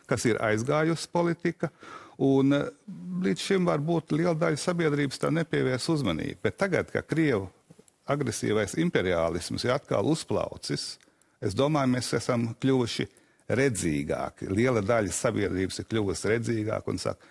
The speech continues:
"Nē, nu, tas nav pieļaujams." Un es ceru, ka tas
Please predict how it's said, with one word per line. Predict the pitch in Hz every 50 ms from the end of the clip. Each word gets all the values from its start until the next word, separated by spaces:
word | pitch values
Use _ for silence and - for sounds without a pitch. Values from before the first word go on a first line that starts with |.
| - _ _ -
"Nē, | - 92
nu, | 92 95 95 -
tas | - 117 120 - - - -
nav | 110 107 104 101 98 - - _
pieļaujams." | - 104 92 90 85 - - 50 50 - - - - - - - - - - - - - - - _ -
Un | 110 95 95 98 95 95
es | 98 104 - -
ceru, | - - 117 113 139 175 170
ka | - -
tas | - - 131 117 - - - -